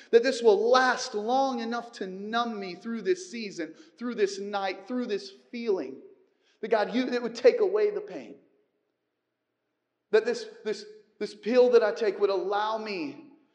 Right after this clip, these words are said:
to continue on. And that is always easier and a lot of the times faster acting on our timeline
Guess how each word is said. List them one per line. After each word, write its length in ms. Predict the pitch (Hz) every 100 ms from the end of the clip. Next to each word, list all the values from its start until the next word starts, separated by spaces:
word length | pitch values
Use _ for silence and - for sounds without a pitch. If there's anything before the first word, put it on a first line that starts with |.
| _
to 100 | -
continue 880 | 185 180 - - 226 220 214 214 208 - - _ _ 190
on. 460 | 196 175 - - - - _ _ _ _ _ _ _ _ _ - - -
And 180 | 180 208
that 340 | 220 220 - 175
is 160 | 175 -
always 580 | 196 214 214 208 208 - 208
easier 640 | 190 139 143 127 147 185 - _ _ _ _ _ _ _ _ _ _ _ _ - _ _ _ -
and 100 | 151
a 40 |
lot 200 | 160 180
of 80 | 180
the 60 | 196
times 220 | 185 - -
faster 600 | 175 156 - - 180 190 - -
acting 680 | 170 151 - 175 170 202 - _ _ _ _ _ _ -
on 140 | 143
our 160 | 147 175
timeline 640 | 175 143 127 123 120 143